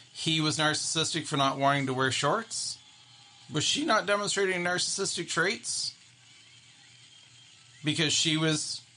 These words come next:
saying, "I know better than you how you will feel in something." I didn't label her as a narcissist.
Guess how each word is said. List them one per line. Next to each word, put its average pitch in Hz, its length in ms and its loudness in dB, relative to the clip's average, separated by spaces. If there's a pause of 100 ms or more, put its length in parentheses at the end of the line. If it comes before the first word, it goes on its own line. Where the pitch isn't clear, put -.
(160)
saying, 151 380 0
"I 143 160 4
know 147 140 2
better 139 240 2
than 131 180 0
you 135 340 0
how 135 180 0
you 131 320 -2
will 123 160 -4
feel 131 340 -2
in 165 80 -2
something." 277 400 -6 (1500)
I 165 100 0
didn't 180 220 0
label 143 240 0
her 127 380 0
as 123 160 0
a - 20 -2
narcissist. 123 840 -2